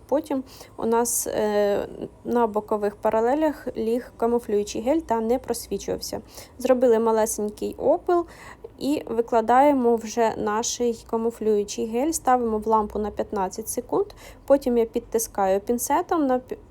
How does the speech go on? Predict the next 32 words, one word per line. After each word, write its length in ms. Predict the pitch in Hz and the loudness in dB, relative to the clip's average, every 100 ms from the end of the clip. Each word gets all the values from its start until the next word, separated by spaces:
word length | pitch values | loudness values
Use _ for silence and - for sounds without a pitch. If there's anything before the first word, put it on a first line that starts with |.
| - - - - - | -14 -14 -14 -20 -6
трішечки 520 | 254 247 226 - 226 | -4 -4 -6 -8 -8
фіксую 560 | 240 233 - 233 214 | -8 -8 0 2 4
маленькою 520 | 220 214 214 220 254 254 | 4 2 2 2 0 2
лампочкою 600 | 302 381 294 - 277 269 | 0 -2 -4 -2 -2 -2
і 160 | 269 | -4
ставимо 420 | - 226 247 240 | -4 0 0 0
до 120 | 214 202 | -4 -2
повного 420 | 226 233 226 202 | -4 -4 -6 -6
висихання 600 | 214 214 - 220 226 226 | -6 -8 -8 -6 -4 -4
в 120 | 208 | -2
лампу. 400 | 202 190 202 220 - - - - - | -2 -2 -4 -12 -12 -20 -20 -16 -6
І 140 | 262 | -6
такі 340 | - 240 247 | -2 -4 -2
нігті 400 | 233 240 339 - | -2 -2 -4 -4
в 60 | 247 | -2
нас 320 | 220 277 - 220 | 0 -2 -4 -8
вже 300 | 214 240 - | -4 -2 -2
вийшли. 540 | 220 202 202 - 208 - - - | -2 -2 -2 -6 -8 -10 -20 -12
Це 180 | - 226 | -2 -2
ще 280 | - 254 226 | 0 0 2
до 160 | 233 | 2
опилу 500 | 233 - - 330 311 | 2 0 0 2 0
ми 180 | 247 240 | 2 2
їх 200 | 254 - | 0 0
не 80 | 226 | -2
опилювали. 720 | 220 208 202 196 196 202 208 | 0 -6 -6 -6 -4 -2 -2
І, 80 | 220 | -2
як 220 | 220 220 | -4 0
ви 80 | 240 | 0
бачите, 440 | 233 294 - - | 2 -2 -2 -4
вони 280 | 233 226 269 | -2 0 0
вже 340 | 233 214 208 | -2 -2 -2